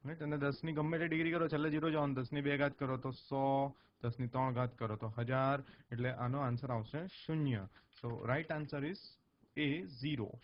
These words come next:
શૂન્ય. બીજા એમ સી ક્યુ પર જઈએ. આ થિયરીમાં તમને મળશે, આનો આન્સર આવશે A. નેક્સ્ટ એમ સી ક્યુ પર જઈએ આપણે. ઓકે, હવે આની અંદર શું કીધું છે? તો આની અંદર એમ કહે છે કે, અ, root five into x minus five. ઓકે, root five into x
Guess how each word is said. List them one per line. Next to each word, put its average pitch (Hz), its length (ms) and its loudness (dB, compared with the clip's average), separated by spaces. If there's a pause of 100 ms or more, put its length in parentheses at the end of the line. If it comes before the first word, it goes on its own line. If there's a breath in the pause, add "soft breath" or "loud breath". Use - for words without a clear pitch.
શૂન્ય. 113 340 -2 (1040)
બીજા 123 220 0
એમ 143 80 0
સી 139 140 -4
ક્યુ 135 120 -2
પર 143 100 -2
જઈએ. 143 340 -2 (880)
આ 135 140 4
થિયરીમાં 143 460 2
તમને 147 200 0
મળશે, 143 260 -2
આનો 156 160 -2
આન્સર 127 280 0
આવશે 131 260 -2
A. 127 480 0 (500 soft breath)
નેક્સ્ટ 139 240 -4
એમ 143 100 -2
સી 139 120 -6
ક્યુ 139 140 -4
પર 143 80 0
જઈએ 135 200 0
આપણે. 139 280 -2 (280 loud breath)
ઓકે, - 180 -8 (200)
હવે 175 200 0
આની 156 280 -2
અંદર 196 200 -2
શું 190 140 -6
કીધું 175 200 -2
છે? 170 240 -4
તો 185 120 -12
આની 147 220 -4
અંદર 165 140 -2
એમ 160 120 -2
કહે 156 100 -4
છે 151 80 -4
કે, 151 80 -2
અ, 127 600 -2
root 139 180 0 (180)
five 151 300 -2
into 135 260 -2
x 139 160 -2 (140)
minus 131 260 -2 (180)
five. 117 340 2 (320 soft breath)
ઓકે, 123 160 -4
root 131 180 0 (140)
five 143 120 0
into 131 200 -2
x - 20 -4